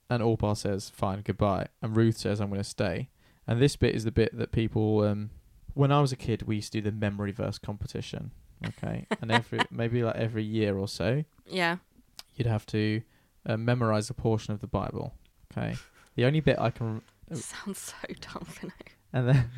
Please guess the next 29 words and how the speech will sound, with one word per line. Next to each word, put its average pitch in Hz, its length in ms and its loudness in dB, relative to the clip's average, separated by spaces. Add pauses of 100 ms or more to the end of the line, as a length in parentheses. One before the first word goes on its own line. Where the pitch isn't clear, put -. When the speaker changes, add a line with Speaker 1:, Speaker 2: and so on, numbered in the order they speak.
(380)
Speaker 1:
and 131 140 4
then 127 120 4
you'd 127 140 2
get - 160 4
marked 120 640 4 (100)
on, 117 180 4
like, 110 500 2 (120)
how 123 140 6
well 120 120 8
you 135 120 8
remembered 127 340 6
it 120 160 6
and 117 80 2
how 117 160 4
well 113 160 6
you 113 140 0
spoke 107 400 2
it 101 140 -2
in 113 60 -10
front - 260 -4
of 110 140 -4
the - 60 -18
church. - 480 -2
Speaker 2:
Aw. 170 680 4
Speaker 1:
It'd 220 200 -10
be 127 80 4
like 107 140 0
a 127 40 -6
special 110 580 -2